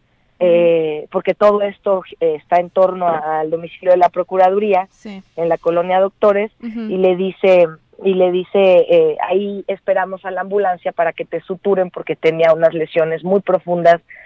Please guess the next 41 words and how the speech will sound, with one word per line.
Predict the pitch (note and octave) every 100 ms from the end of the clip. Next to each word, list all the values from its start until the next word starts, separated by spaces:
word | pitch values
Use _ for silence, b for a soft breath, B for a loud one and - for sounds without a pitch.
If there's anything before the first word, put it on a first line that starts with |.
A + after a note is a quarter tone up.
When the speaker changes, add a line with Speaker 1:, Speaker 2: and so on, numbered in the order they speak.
| B B
Speaker 1:
después | C#3+ E3+ - F3
de | E3+
haber | E3+
sido | - E3
apuñalada | D#3 E3+ D#3+ D#3 D#3+ D#3+ D#3 D3+
por | D3+ D3
este | - D3
sujeto, | - C#3 C3+ - A#2+
¿no? | C3+
Speaker 2:
Sí. | D#3+
Speaker 1:
A | F3+
la | D#3
altura | D#3 F3 E3+
del | D#3+
Speaker 2:
Eh, | D#3
Speaker 1:
brazo, | E3+ E3 F3 E3+
Speaker 2:
ajá. | G3+ G3 B -
Speaker 1:
que | F3 F3
esa | E3 F#3
puñalada | - F#3+ F#3 F3 F3 F3 F3+ F3+ F#3
iba | F3 F3 F3 F3 F3
directa | D#3+ E3 D#3 -
al | D#3+
corazón, | - D#3+ F#3 G3 G3 -
y | E3+
ella, | E3 E3 F3 E3+ _ _ -
en | E3+
un | F3+
movimiento | F#3 F#3 F3 E3+ F#3+
defensivo, | _ D#3+ - F#3 G3+
logra | E3 E3 E3+
cubrirse | - D#3+ E3+ D#3+ F3+
el |
corazón | F#3 G3+ G#3 G3 G3+
y |
es | F3
cuando | - E3+ D#3+
le | D3+
atraviesan | D3+ D3 D3+ D#3 D3+ D#3 C3
el | A2
brazo. | - - -